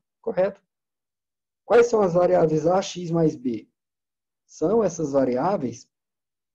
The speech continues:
do tamanho de, da casa, metros quadrados construídos, quantos quartos, ok? É, se tem laje ou se não tem laje, se é nascente, se é poente,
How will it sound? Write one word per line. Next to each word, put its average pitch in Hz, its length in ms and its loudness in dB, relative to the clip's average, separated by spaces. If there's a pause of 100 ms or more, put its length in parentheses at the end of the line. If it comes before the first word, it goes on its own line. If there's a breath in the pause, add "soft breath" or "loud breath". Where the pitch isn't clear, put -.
(1400)
do 151 100 -14
tamanho 151 460 2
de, 135 520 2
da 135 160 2
casa, 147 580 2
metros 131 320 0
quadrados 127 420 -4
construídos, 156 840 -2 (480)
quantos 143 300 -6
quartos, 151 720 0 (680)
ok? 180 480 -4 (340)
É, 127 300 -2
se 165 160 -14
tem 160 180 -2
laje 139 300 -2
ou 131 60 -14
se - 140 -16
não 135 140 -6
tem 147 140 -10
laje, 147 580 -10 (360)
se 147 200 -6
é 151 80 2
nascente, 151 600 -4
se - 100 -10
é 135 60 -4
poente, 147 760 -8